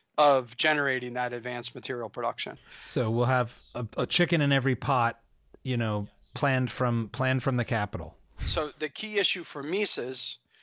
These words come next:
Speaker 1: is that you have to find some mechanism to sort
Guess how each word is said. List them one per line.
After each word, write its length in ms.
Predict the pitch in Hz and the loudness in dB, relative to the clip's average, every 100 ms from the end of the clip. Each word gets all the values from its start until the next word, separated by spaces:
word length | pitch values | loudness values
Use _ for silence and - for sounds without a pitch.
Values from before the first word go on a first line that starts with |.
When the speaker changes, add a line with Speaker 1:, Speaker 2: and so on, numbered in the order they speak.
| - _ _ - | -20 _ _ 0
Speaker 1:
is 400 | 156 147 139 - | 2 2 0 0
that 360 | 147 143 143 | 2 2 0
you 80 | 143 | -2
have 240 | 156 170 - | 0 0 -2
to 100 | 165 | -6
find 420 | - 170 156 151 | -2 -2 -2 -4
some 380 | - 185 190 170 | -2 -2 -2 0
mechanism 880 | 170 175 151 135 123 123 120 135 151 _ _ _ _ _ _ - | -2 -2 -4 -4 -6 -10 -12 -14 -18 _ _ _ _ _ _ -10
to 580 | - 147 143 147 143 139 | -4 -2 0 0 -2 -2
sort 520 | - - 170 170 | 0 0 2 2